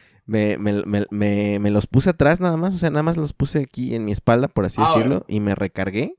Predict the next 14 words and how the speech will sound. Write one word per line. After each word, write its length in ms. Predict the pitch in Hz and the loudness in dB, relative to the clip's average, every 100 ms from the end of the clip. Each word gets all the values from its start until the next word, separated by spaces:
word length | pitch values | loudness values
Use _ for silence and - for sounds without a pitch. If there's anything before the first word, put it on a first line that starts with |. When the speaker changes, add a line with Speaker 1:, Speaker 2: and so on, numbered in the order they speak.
| _ _ _ _ _ _ _ _ _ _ | _ _ _ _ _ _ _ _ _ _
Speaker 1:
Y 80 | 110 | 2
ya 100 | 113 | 4
cuando 280 | 143 139 131 | 4 4 2
pasó, 520 | - 110 127 120 151 - | 0 0 4 4 4 -2
este, 920 | 98 - - 101 92 95 90 90 85 - _ _ | -8 -6 -2 0 0 0 -2 -4 -8 -16 _ _
se 140 | - 101 | -4 0
llevaron 240 | 101 113 | 2 2
mi 80 | 113 | 0
mochila 400 | 98 95 107 110 | -6 -4 -2 0
de 120 | 95 | 0
los 260 | 82 90 90 | -2 -4 -2
Raiders, 600 | 98 110 131 156 - - _ _ _ _ _ | 0 2 0 -2 -8 -20 _ _ _ _ _
que 100 | 104 | -4
era, 260 | 104 104 | -2 -2